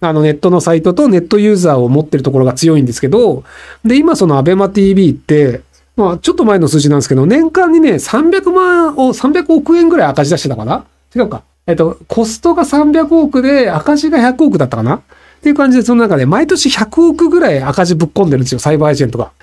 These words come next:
で、テレ朝はあんま損しない契約になってて、で、今のところそのサイバーエージェントがなんかシャドーバースとか、あの、ソシャゲでなんとか利益上がってるんですけど、そのうちそのソシャゲにあの利益がなくなってきて、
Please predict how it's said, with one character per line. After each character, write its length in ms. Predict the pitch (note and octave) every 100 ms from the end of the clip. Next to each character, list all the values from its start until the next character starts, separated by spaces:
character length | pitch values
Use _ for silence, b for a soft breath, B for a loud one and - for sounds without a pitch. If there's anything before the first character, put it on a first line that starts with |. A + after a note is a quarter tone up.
| -
で、 200 | C#4 C4+
テ 160 | B3+
レ 120 | D#4
朝 220 | E4+ D4 D#4
は 120 | D4
あ 60 |
ん 60 | D4
ま 80 | D#4
損 220 | - D#4+
し 120 | -
な 120 | D#3
い 180 | B2+ A#2+ _ _ _
契 140 | - F#3
約 180 | E3 E3
に 80 |
な 80 | D#3
っ 40 | E3
て 100 | C3
て、 360 | C4 A#3+ B2+ C3 b b b
で、 120 | C4
今 180 | B3 C#4+
の 100 | D4+
と 140 | D4
こ 100 | D4
ろ 100 | C#4+
そ 140 | B3 C4
の 260 | B3 A#3
サ 140 | A3 A3
イ 40 |
バ 100 | A#3
ー 60 | A#3+
エ 20 |
ー 20 |
ジ 140 | F3+ D3
ェ 20 |
ン 60 |
ト 80 | C3
が 160 | A#2+ B2+
な 80 | C3+
ん 20 |
か 100 | B2
シ 140 | -
ャ 60 | C3+
ド 160 | F3+
ー 20 | F#3
バ 160 | F#3+
ー 40 | E3
ス 80 | -
と 80 |
か、 260 | B2+ A#2 A#2+
あ 100 | C#3
の、 140 | B2+ B2
ソ 120 | C#3+
シ 100 | C#3
ャ 60 | D#3+
ゲ 120 | D#3
で 100 | D3
な 160 | D3
ん 40 | D3
と 60 |
か 80 | C3
利 120 | B2+
益 120 | C#3 C3
上 80 |
が 80 | B2+
っ 40 | B2+
て 80 |
る 40 | C3
ん 40 |
で 40 | A#2+
す 80 |
け 80 | D#3
ど、 300 | A3+ C4+ C#3 B B
そ 140 | -
の 100 | B3+
う 60 | C#4
ち 160 | C4+ A#3+
そ 100 | B3+
の 140 | A#3+
ソ 140 | A3+
シ 100 | G#3+
ャ 60 | B3+
ゲ 420 | A#3+ A#3+ A#3 A#3
に 200 | A3+ A3
あ 80 | A3
の 460 | G3+ F#3+ F#3+ G#3 G3+
利 140 | A3+
益 180 | F3+ C#3+
が 80 | C#3
な 160 | C#3
く 80 | E3
な 120 | D#3+
っ 40 | D#3
て 100 | D3+
き 80 |
て、 360 | - D4+ G#3+ B2+